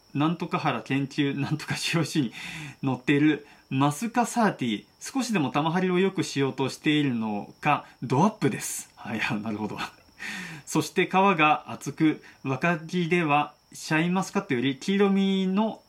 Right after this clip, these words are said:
変色カラーチャート、へ、あ、黄色みなんですね。黄色みの変色カラーチャート五にすぐに近くなります。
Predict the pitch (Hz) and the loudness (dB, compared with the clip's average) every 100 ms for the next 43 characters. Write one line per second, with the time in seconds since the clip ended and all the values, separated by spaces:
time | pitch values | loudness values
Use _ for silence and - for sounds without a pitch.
0 | _ - 160 156 165 170 165 156 - - | _ -6 2 2 2 2 0 -2 -14 -8
1 | 160 165 165 175 160 143 117 107 - _ | -2 0 0 0 -2 -2 -6 -8 -10 _
2 | _ - - _ _ _ _ - - 165 | _ -20 -20 _ _ _ _ -12 -4 -4
3 | - - - 208 240 226 214 208 135 98 | -4 -8 2 4 6 6 6 4 2 -2
4 | 117 - 175 170 190 175 - - - 202 | -6 -4 -2 2 2 0 -6 -8 0 0
5 | 233 208 220 214 220 185 120 185 147 - | 0 0 2 2 2 -2 0 2 2 -2
6 | - - 247 170 120 143 196 - - 139 | -10 -2 2 2 2 0 0 0 -4 -2
7 | 123 117 117 - | -4 -4 -6 -10